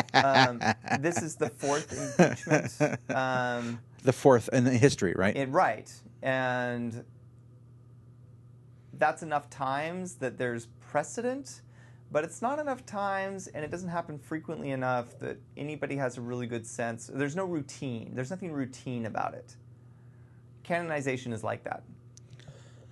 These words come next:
Speaker 2: How many times do you think things have been canonized in our church?
Speaker 1: Uh, that's an interesting question. Um, do you have a number?
Speaker 2: I have a
Speaker 1: You
Speaker 2: number.
Speaker 1: know the right answer?
Speaker 2: I
Speaker 1: Okay,
Speaker 2: know the
Speaker 1: let's,
Speaker 2: right
Speaker 1: let,
Speaker 2: answer.
Speaker 1: let me, let me see how I do. Um, so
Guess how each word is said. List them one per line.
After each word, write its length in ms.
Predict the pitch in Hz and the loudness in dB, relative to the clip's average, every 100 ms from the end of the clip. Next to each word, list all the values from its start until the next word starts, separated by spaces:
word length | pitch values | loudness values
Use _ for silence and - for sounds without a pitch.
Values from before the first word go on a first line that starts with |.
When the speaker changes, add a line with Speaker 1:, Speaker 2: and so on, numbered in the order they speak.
| - - | -20 -16
Speaker 2:
How 120 | - 147 | -2 0
many 160 | 139 | 0
times 300 | - 127 113 | 2 2 0
do 100 | - | -2
you 40 | 107 | 0
think 240 | 120 98 | 2 2
things 260 | 113 95 101 | 2 2 0
have 120 | 87 | 2
been 200 | 92 87 | 2 0
canonized 600 | - 95 80 76 73 - | -2 -2 -2 -4 -6 -6
in 80 | 80 | -6
our 80 | |
church? 380 | 78 - - - - - - - | -4 -6 -8 -12 -16 -18 -10 -2
Speaker 1:
Uh, 140 | 139 | 0
that's 160 | 139 139 | -2 -4
an 60 | |
interesting 400 | 113 104 104 113 | -6 -6 -8 -8
question. 440 | 107 104 - 110 104 | -6 -6 -6 -10 -8
Um, 480 | - 120 117 113 110 - - - - - - - | -2 0 0 -2 -8 -12 -18 -20 -20 -20 -20 -8
do 80 | 123 | -2
you 60 | |
have 140 | 160 151 | 0 0
a 40 | |
number? 320 | 123 123 208 - - | -2 -4 -6 -8 -8
Speaker 2:
I 60 | |
have 100 | 101 | -6
a 40 | 98 | -2
Speaker 1:
You 80 | 98 | 0
Speaker 2:
number. 100 | 135 | 2
Speaker 1:
know 80 | |
the 80 | 135 | 2
right 140 | 131 127 | 2 0
answer? 280 | 127 139 | -2 -2
Speaker 2:
I 40 | - | 0
Speaker 1:
Okay, 80 | 110 | 4
Speaker 2:
know 100 | 113 | 6
the 80 | 107 | 6
Speaker 1:
let's, 140 | 104 | 6
Speaker 2:
right 80 | 104 | 6
Speaker 1:
let, 40 | |
Speaker 2:
answer. 120 | 160 165 | 4 2
Speaker 1:
let 120 | 180 | 0
me, 140 | 196 | -2
let 160 | 147 165 | -2 0
me 100 | 180 | -2
see 320 | 175 170 151 | -4 -4 -4
how 240 | 139 139 131 | -4 0 0
I 80 | 127 | 2
do. 240 | 117 104 - - - - - - | -2 -6 -10 -20 -20 -20 -14 0
Um, 380 | 139 135 127 127 | 4 4 2 -4
so 800 | - 170 160 156 151 147 139 | 0 4 4 2 0 0 -4